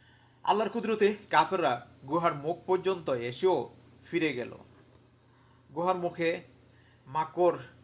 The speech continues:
মাকড়সার জাল এবং কবুতরের বাসা দেখে তারা ভাবল,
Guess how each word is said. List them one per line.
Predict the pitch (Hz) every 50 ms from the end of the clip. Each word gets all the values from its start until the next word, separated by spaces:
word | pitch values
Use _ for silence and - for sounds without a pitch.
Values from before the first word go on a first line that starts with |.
| - - _ _ _ _ _ -
মাকড়সার | 139 143 147 - 196 185 - - 165 147 143 131
জাল | 127 147 143 143 139 135
এবং | 127 - 123 120 110 107 -
কবুতরের | - 139 139 151 156 156 147 131 127 120 113 117 - - - - -
বাসা | 123 127 135 139 - 175 160
দেখে | 147 143 123 120 117
তারা | - - 113 107 110 104 - - - - - - _ _ _ _ _ _ _ _ _ _ _ _ _ _ _ - -
ভাবল, | 131 147 147 170 190 180 139 113